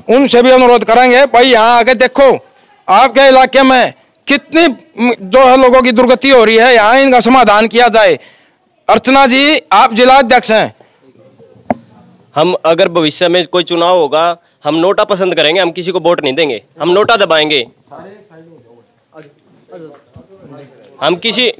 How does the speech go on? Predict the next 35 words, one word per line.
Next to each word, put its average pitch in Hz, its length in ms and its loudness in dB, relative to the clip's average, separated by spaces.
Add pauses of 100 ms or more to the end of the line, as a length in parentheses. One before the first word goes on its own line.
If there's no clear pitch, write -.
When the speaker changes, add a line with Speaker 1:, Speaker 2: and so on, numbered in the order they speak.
Speaker 2:
कोई 220 240 -2
पार्टी 190 420 -4
का 208 100 0
आएगा, 214 200 0
हम 185 120 0
उसका 185 180 -4
बहिष्कार 180 420 -2
करेंगे, 185 320 0
किसी 202 240 -6
पार्टी 196 280 -2
को 190 80 -2
वोट 180 220 0
नहीं 185 120 -2
देंगे 202 220 0
जब 180 160 -6
तक 208 140 -2
हमारा 175 220 -2
solution 175 380 -4
नहीं 170 120 2
होगा। 135 240 0 (280)
हमारा 170 200 0
जल्दी 202 240 -4
से 202 140 0
जल्दी 196 280 -2
निपटारा 185 400 0
करे, 202 300 -2
solution 180 400 -2
करे 185 260 -2
इस 180 180 -6
चीज़ 185 200 -6
का। 208 180 -2 (460)
और 180 380 0
अगर 185 200 0
कोई 202 180 -2
पार्टी 196 460 0